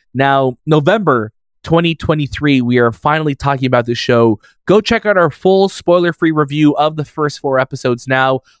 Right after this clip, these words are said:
on YouTube, on the Movie Podcast feed, wherever you listen to us, wherever you watch us. We're so glad that you do. Check out our show notes below so you could follow us on socials. Join our Discord. We're having some great conversations in there. And you could join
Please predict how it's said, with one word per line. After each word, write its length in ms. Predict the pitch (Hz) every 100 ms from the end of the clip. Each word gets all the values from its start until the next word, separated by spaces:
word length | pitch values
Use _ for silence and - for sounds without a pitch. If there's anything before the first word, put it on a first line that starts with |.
| _
on 140 | 123
YouTube, 500 | 123 175 - 175 151 - _ _ -
on 140 | 127
the 80 | 117
Movie 200 | 135 165
Podcast 720 | 160 151 151 151 143 - _ _ _
feed, 280 | 151 151 151
wherever 380 | 123 139 190 226
you 160 | 214
listen 280 | 180 185 180
to 100 | 175
us, 160 | 170 -
wherever 220 | 156 165
you 100 | 156
watch 300 | 135 143 -
us. 120 | 139
We're 100 | 131
so 220 | - 170
glad 220 | 180 165
that 180 | 135 -
you 60 | 117
do. 260 | 117 110 - _ _
Check 160 | - 208
out 60 | 214
our 60 |
show 180 | - 185
notes 220 | 170 170
below 260 | - 151 151
so 120 | -
you 60 | 131
could 140 | 131
follow 260 | 151 151 139
us 140 | -
on 140 | 110
socials. 600 | 113 - 170 165 180 165 - _ _ _ -
Join 220 | 247 302
our 80 | 233
Discord. 400 | 196 - 196 180
We're 80 |
having 320 | 165 170 156 143
some 180 | 156
great 220 | 139 151 156
conversations 640 | 160 131 - 127 135 127
in 140 | 127
there. 320 | 123 120 120 110 _ _ _ _ _ _
And 100 | 185
you 60 | 185
could 160 | 190
join 420 | 139 165 165 175